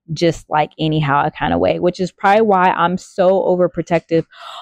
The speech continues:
over my children, because I've been through so many traumatic situations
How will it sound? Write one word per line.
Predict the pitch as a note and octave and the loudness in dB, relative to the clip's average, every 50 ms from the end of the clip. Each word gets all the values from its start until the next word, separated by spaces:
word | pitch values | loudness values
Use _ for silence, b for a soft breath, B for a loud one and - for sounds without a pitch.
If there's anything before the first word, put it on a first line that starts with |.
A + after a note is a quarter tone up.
| B B | B B
over | G3 F#3 G3+ G3 | 2 2 2 2
my | F#3 D#3+ D#3+ | 2 0 0
children, | E3+ - - F#3+ F3+ F#3+ F#3 F3 D#3+ D#3 D#3+ | -2 -2 0 0 2 2 2 0 0 0 0
because | E3 D#3+ - - F#3 D#3+ D#3 D#3+ D#3+ D#3 D#3+ - - | -2 -2 -4 0 0 2 4 4 4 2 0 -2 -2
I've | - D#3 D#3+ E3 E3+ E3 D#3+ E3 - - | 0 2 2 4 2 2 0 -4 -6 -2
been | E3+ E3+ F3 F#3 F#3 | 0 2 2 2 -2
through | - - D#3+ D#3+ | -2 -2 -2 -2
so | - - - E3+ E3+ F3 | -2 -2 -2 0 0 2
many | F#3 F#3 F3+ F3+ F3+ E3+ | 2 2 2 2 2 0
traumatic | - - - E3 E3 E3 D#3+ E3+ E3+ D#3+ - _ | -2 -2 -2 0 0 2 2 2 2 0 -2 _
situations | - - F#3+ F#3 - - F3 E3+ E3+ F3+ - - F3 D#3+ | -8 -4 -4 -4 -4 -2 0 2 2 2 0 -2 -6 -6